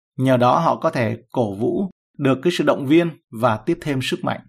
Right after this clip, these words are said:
Điều đáng chú ý là mặc dầu những lời này được nói với Ruther, chúng cũng là lời cầu nguyện của Đức Chúa Trời dành cho Ruther.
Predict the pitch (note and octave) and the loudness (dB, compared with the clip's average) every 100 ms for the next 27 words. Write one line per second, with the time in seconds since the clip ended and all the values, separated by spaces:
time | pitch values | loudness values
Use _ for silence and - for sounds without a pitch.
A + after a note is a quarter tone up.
0 | _ _ C#3+ C#3 C#3 - D#3 D3+ F#3+ E3 | _ _ 0 2 2 2 2 2 2 2
1 | C3 B2+ B2 C#3 C3 C#3+ G3+ D#3 C3+ C3 | 2 0 2 2 2 0 2 4 4 4
2 | B2+ B2 A#2+ - D#3+ B2 B2+ B2+ D3 C#3+ | 2 0 -4 -8 -4 0 2 2 2 0
3 | D3 F#3 E3 D3+ D3 C3 - F#3 F3+ G3+ | 0 0 2 2 2 -4 0 0 0 2
4 | E3+ C3 A#2+ - C3+ C3 C3+ - A#2 C3+ | 2 2 0 2 2 2 -2 -4 -4 -4
5 | G#2+ A2 D3 E3+ C#3+ A#2+ A2+ B2+ A#2 B2+ | -2 -2 -2 -2 0 0 0 0 -2 -2
6 | B2+ D3 C3 | -4 -4 -4